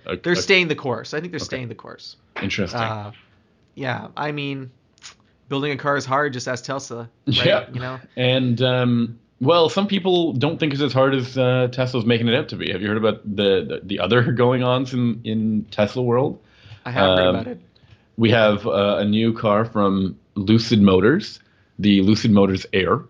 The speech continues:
Speaker 1: is the name of the car. And, um, Faraday Future is on a tease spree, uh, for their C E S reveal of the, um, of their production car.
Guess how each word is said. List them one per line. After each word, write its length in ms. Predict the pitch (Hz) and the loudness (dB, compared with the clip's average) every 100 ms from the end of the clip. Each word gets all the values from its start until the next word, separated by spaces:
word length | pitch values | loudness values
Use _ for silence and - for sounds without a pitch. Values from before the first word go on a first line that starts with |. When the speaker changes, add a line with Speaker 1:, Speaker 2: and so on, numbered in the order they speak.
| - | -8
Speaker 1:
is 120 | 92 | -6
the 80 | 92 | -2
name 140 | 98 | 0
of 60 | 95 | 0
the 80 | 95 | 0
car. 340 | 101 98 - - | 2 2 0 0
And, 360 | 110 123 123 | 4 4 4
um, 340 | 135 135 135 131 | 2 4 2 2
Faraday 300 | 139 139 156 | 2 4 2
Future 380 | 151 156 - 110 | 0 0 2 2
is 160 | 101 | 2
on 220 | 107 104 101 | 2 0 2
a 160 | 107 | 0
tease 760 | 107 - 110 120 120 113 - _ _ _ _ | -2 -6 -2 0 0 -2 -10 _ _ _ _
spree, 760 | - - - 107 123 87 87 - - - | -18 -14 -4 0 0 0 -4 -8 -14 -6
uh, 280 | 92 92 90 | 0 2 2
for 140 | 87 | 2
their 140 | 95 95 | 0 0
C 380 | - 90 98 92 | -2 -2 2 4
E 20 | |
S 220 | 90 - | 2 0
reveal 340 | 92 90 87 | -2 2 2
of 140 | 85 - | 0 -2
the, 300 | 90 87 90 | 0 0 0
um, 340 | 87 85 82 - _ _ | -2 -4 -8 -14 _ _
of 160 | - 90 | -6 0
their 120 | 87 | 0
production 380 | - - 101 113 | 0 -2 -2 -2
car. 280 | - - | -2 -6